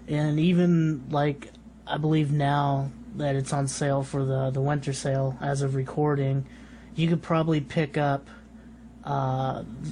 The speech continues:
the game, depending on what pack you buy, and some D L C for, like, I don't know,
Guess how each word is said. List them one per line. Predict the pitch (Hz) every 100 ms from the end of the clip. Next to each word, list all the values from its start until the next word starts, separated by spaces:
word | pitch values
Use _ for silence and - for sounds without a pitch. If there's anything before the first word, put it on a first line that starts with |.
| - -
the | 160 151
game, | 151 151 151 151 151 - - - - -
depending | - 143 170 156 151
on | 151
what | 143 147
pack | - 147 143
you |
buy, | 147 147 143 143 139
and | 143 143 143 143 143
some | - 147
D | 147 147
L | 139
C | 131 - 143 135
for, | 127
like, | 135 131 135 - - - - - - - - -
I | 165
don't | 156 147
know, | 143 147 151